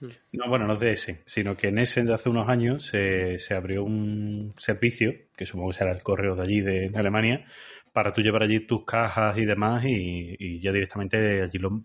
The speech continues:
lo, lo pones para enviar, ¿vale? Es más, allí, si no recuerdo mal, hasta te venden las cajas allí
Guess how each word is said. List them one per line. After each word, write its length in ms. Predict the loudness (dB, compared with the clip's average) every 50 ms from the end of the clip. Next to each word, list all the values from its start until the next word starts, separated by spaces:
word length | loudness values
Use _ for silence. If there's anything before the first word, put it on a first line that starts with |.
| _
lo, 200 | -6 -6 -6 -8 -10 _ -10
lo 120 | -8 -6
pones 220 | -4 -2 -2 -2 -2
para 160 | -2 -2 -2
enviar, 300 | -2 -4 -6 -6 -6 -8 _ _ _ _ -20 _ _ _ _ -8
¿vale? 300 | -4 0 0 2 2 2
Es 40 | 0
más, 280 | 0 0 0 0 0
allí, 340 | 0 2 2 2 2 0 -2 -4
si 200 | -8 -6 -4 -2
no 80 | 0
recuerdo 320 | 0 2 2 4 4 4 4
mal, 140 | 2 2
hasta 280 | 0 0 0 0 0 2
te 80 | 2 2
venden 320 | 4 4 4 2 2 2
las 140 | 0 -2 -2
cajas 560 | -2 -2 -2 -2 -2 -4 -4 -4 -8 -16 _ _ -20 -20 -20 -20 _ _ _
allí 400 | -6 -4 -2 0 0 0 0 -2